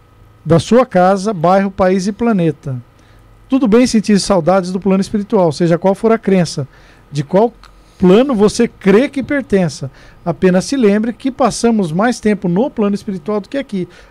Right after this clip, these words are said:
Aqui é provisório. Que encarnados e não viver o presente fazendo dessa experiência seu lar. Nós fazemos parte de lá, nós vamos voltar pra lá. A gente fica, cem, é, sei lá,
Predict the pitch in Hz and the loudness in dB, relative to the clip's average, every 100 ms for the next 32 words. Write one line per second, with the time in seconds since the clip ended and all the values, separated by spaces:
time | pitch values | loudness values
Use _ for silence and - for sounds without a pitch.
0 | - 160 - 214 233 247 247 190 220 185 | -6 -4 -2 -2 -2 -4 -4 -2 -2 -6
1 | 127 _ _ - - _ _ - 233 269 | -10 _ _ -20 -20 _ _ 0 2 2
2 | 220 180 196 247 196 135 - - _ _ | 0 0 0 0 -2 -6 -16 -20 _ _
3 | _ _ - 175 202 285 233 208 214 196 | _ _ -2 0 2 0 0 0 0 -2
4 | 190 175 143 202 233 - - 196 185 208 | 0 0 0 -2 -4 -8 -4 -2 0 -2
5 | 175 180 208 - 208 - 196 185 185 196 | 0 0 0 -4 -10 -6 -4 -2 -4 -8
6 | - 233 151 135 - _ _ - 160 185 | -6 -4 -4 -6 -18 _ _ -8 -2 -2
7 | 214 233 180 254 - 220 247 254 262 339 | -2 -4 -4 -6 -6 -4 -4 -4 -8 -6
8 | 349 302 277 311 339 339 339 349 254 233 | -4 -4 -6 -6 -4 -6 -6 -6 -4 -6
9 | - _ _ _ - 175 - 240 - 269 | -8 _ _ _ -12 -12 -4 -6 -4 -6
10 | 311 208 180 156 160 127 - - 170 147 | -4 -4 -4 -6 -10 -18 -20 -20 -20 -20
11 | _ 180 160 160 185 - 214 180 156 | _ -16 -14 -14 -14 -6 -4 -2 -4